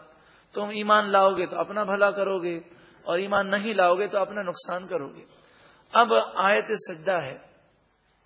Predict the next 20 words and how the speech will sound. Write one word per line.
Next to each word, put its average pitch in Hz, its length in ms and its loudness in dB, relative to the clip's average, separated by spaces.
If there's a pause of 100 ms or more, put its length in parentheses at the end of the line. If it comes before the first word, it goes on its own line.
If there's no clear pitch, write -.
(120)
ان 254 240 2
الذین 247 540 4
اوتوا 233 520 0
العلم 220 480 0
من 208 460 -4
قبلہ، 156 560 -6 (880)
بے 190 120 2
شک 202 340 0
وہ 240 100 4
لوگ 202 260 2 (880)
جنہیں 247 200 0
اس 240 280 -2
سے 226 80 0
پہلے 214 480 0
علم 247 220 -4
دیا 185 280 -4
گیا، 151 220 -6 (1040)
اذا 202 280 4
یتلی 190 600 0
علیہم 185 500 -4